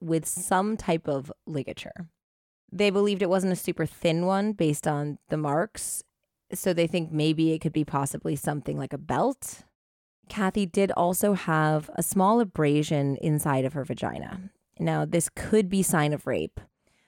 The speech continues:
but it could have also been potentially consensually rougher sex at that level of what the abrasion was. It was minor enough that it's an injury that could have occurred just with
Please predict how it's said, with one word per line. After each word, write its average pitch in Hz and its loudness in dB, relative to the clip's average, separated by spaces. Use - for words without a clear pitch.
but 180 4
it 185 0
could 208 2
have 190 4
also 196 2
been 170 2
potentially 165 0
consensually 156 0
rougher 165 2
sex - -2
at 160 2
that 151 2
level 147 4
of 139 0
what 143 0
the 143 0
abrasion 151 0
was. 185 0
It - 2
was 151 0
minor 180 4
enough 156 2
that 156 4
it's - 0
an - -2
injury 147 2
that 147 -2
could 151 0
have 139 0
occurred 143 -4
just - -2
with 147 0